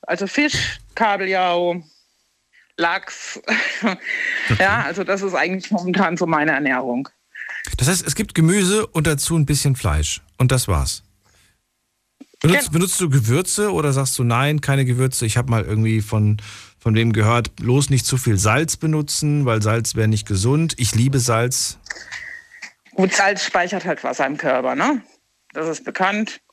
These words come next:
Speaker 1: Deswegen, also ich persönlich benutze zum Beispiel gar kein Salz mehr.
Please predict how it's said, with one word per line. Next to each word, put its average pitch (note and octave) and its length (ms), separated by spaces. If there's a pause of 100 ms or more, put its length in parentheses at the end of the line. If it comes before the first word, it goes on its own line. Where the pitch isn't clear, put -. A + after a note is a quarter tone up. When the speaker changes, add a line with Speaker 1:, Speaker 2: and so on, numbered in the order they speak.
(580)
Speaker 1:
Deswegen, F#3 520
also F#3 200
ich G#3+ 220
persönlich G3+ 400
benutze F#3+ 280
zum F#3 100
Beispiel E3 220
gar D#3+ 160
kein C4+ 180
Salz C4 300
mehr. C#4+ 260